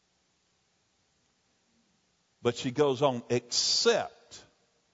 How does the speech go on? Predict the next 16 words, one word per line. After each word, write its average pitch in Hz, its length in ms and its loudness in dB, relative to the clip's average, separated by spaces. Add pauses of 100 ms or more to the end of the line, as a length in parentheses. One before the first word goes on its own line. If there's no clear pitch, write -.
(340)
a 113 140 0 (220)
flask 175 520 0 (200)
of 127 160 0 (180)
olive 117 420 -2 (120)
oil," 80 460 -18 (400)
she - 260 -14
replied. 85 480 -12 (2500)
You 170 160 6
see, 269 580 0
the 175 100 6
thing 247 360 2
that 208 160 6
I 185 160 2
notice, 202 600 2 (280)
that 165 200 2
there's 156 320 2